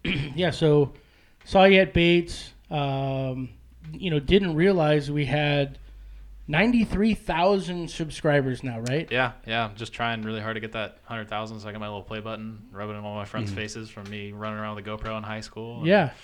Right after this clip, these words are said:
Speaker 2: <laughs>
Speaker 1: Yeah, we'll
Speaker 3: Yeah.
Speaker 1: get, I'll, I have questions about all that, but so, yeah, ninety-three thousand subscribers right in our backyard, and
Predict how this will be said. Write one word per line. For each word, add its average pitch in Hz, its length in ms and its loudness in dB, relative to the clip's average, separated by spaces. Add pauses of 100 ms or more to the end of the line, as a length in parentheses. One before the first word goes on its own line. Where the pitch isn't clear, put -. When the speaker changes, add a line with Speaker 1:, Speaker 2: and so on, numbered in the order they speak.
(140)
Speaker 2:
<laughs> - 300 -14
Speaker 1:
Yeah, 196 360 4
we'll 190 80 10
Speaker 3:
Yeah. 214 140 10
Speaker 1:
get, 220 120 0 (100)
I'll, 185 240 4
I 202 60 2
have 226 300 6
questions 202 440 4
about 139 240 4
all 139 120 6
that, 135 260 0
but 143 280 2
so, 156 340 4
yeah, 156 200 2
ninety-three 220 580 2
thousand 190 880 0 (540)
subscribers 165 1080 2
right 160 200 0
in 185 100 2
our 180 140 2
backyard, 156 760 2
and 147 480 -2